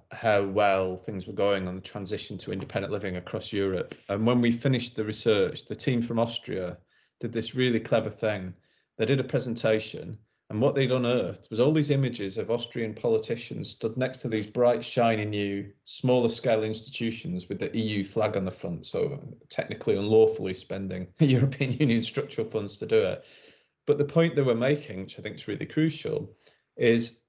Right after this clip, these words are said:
what's the visual story that isn't a building, isn't a thing, a tangible thing,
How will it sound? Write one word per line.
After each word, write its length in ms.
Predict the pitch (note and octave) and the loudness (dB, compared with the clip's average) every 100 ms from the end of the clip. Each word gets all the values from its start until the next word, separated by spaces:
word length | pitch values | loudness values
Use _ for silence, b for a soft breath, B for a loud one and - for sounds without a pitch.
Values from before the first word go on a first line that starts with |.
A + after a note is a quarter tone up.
| _ - | _ -2
what's 220 | C#3 D#3 | 0 0
the 100 | - | -2
visual 420 | D3 D3 C#3+ B2 | 0 2 2 -2
story 840 | A#2 - B2 C#3+ G#2 - F#2+ A#2+ - _ _ | -6 2 4 6 4 -2 -8 -10 -14 _ _
that 120 | G#2+ | 0
isn't 340 | C#3+ C#3 A2 G#2 | 2 2 0 -2
a 60 | |
building, 560 | A#2 A2+ A2 G2 F#2+ F#2+ - | 0 0 0 -6 -8 -12 -10
isn't 240 | G#2+ B2 | -8 -6
a 60 | - | -8
thing, 440 | - B2 A2+ G2 | -4 -2 -2 -4
a 40 | F2+ | -8
tangible 520 | - A2+ G#2+ G2 G#2 | -6 -6 -6 -4 -4
thing, 380 | - A2+ G2 | 0 0 0